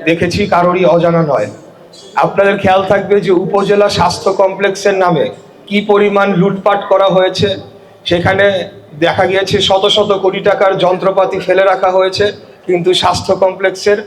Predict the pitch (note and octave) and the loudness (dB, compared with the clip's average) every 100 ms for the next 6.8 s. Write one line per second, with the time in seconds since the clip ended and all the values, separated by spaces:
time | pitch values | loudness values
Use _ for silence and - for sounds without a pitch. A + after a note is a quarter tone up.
0 | - - - - F#3 F3+ F#3 D#3+ B2 - | -14 -20 -18 -2 0 2 2 0 -2 -6
1 | - - - F3 E3 F#3 G#3 E3 F3 F#3 | -16 -10 -2 0 0 2 2 2 0 0
2 | F#3+ F3+ F3+ F#3+ G3 F#3 F#3 F3+ E3 E3+ | 0 2 2 2 0 2 0 0 2 2
3 | D#3+ - - A2+ - - - - E3+ D#3+ | 0 -2 -8 -8 -12 -20 -20 -8 -2 2
4 | F3+ F#3+ G3+ G#3 G3 F#3+ G3+ G3+ F3 F3 | 2 2 0 2 2 2 2 2 2 2
5 | F#3 G3 G3 F#3+ F#3+ F#3 F3 F3+ F#3+ F#3+ | 2 2 0 -2 -4 -2 0 0 -2 -2
6 | G#3 A3+ - - - E3+ G3 - | -6 -6 -14 -8 -2 2 2 0